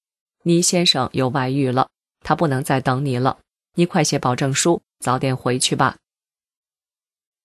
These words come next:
那时的感受真是如红银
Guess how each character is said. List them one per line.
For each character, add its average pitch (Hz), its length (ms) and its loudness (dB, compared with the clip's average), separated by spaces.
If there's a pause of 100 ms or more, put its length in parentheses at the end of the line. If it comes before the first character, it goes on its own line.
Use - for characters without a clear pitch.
(160)
那 226 140 2
时 214 140 2
的 180 140 0
感 147 240 0
受 143 320 2
真 151 220 -2
是 143 420 0
如 147 220 0
红 147 340 -2
银 143 280 0